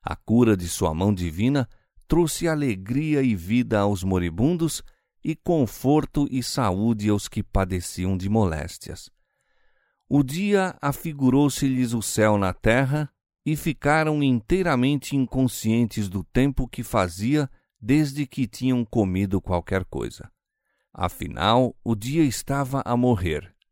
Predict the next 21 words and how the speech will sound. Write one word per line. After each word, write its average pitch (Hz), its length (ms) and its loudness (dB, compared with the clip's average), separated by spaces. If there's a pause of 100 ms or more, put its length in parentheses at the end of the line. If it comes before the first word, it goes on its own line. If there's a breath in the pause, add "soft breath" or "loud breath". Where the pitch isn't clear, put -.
(560)
O 147 100 -2
sol 208 400 0
descia 165 600 -2
no 120 160 2
ocidente 104 800 -2 (460)
e, 143 80 -4
todavia, 170 800 -2
o 131 160 -2
povo 110 520 0
se - 200 -6
deixava 92 680 -4
ficar. - 600 -8 (960)
Jesus 196 400 0
trabalhara 170 560 -2
o 151 120 0
dia 180 340 -6
inteiro 160 720 -4
sem 143 360 -6
alimento 117 760 -4
nem 92 240 -4
repouso. 107 640 0